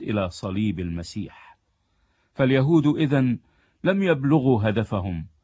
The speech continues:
بل شبه لهم، كما قال القرآن بعد ستة قرون: "وإن الذين اختلفوا فيه لفي شك منه، ما لهم به من علم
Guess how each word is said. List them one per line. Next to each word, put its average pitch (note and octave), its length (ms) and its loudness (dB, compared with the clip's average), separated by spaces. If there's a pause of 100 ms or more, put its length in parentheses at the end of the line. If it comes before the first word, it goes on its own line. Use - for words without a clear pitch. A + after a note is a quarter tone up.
(240)
بل B2 160 2
شبه G#2 520 -2
لهم، F2 340 -6 (920)
كما A2+ 220 0
قال C3 360 2
القرآن A2 880 0
بعد G2 300 -2
ستة G#2+ 540 -6
قرون: A2+ 560 -2 (760)
"وإن F3 240 0
الذين F3+ 440 2
اختلفوا D3 800 0
فيه A2 680 -2 (380)
لفي C3+ 360 0
شك - 440 -6
منه، A2 840 0 (520)
ما D3 260 4
لهم D#3 500 2
به C#3+ 380 2
من G#2+ 260 0
علم G#2+ 760 0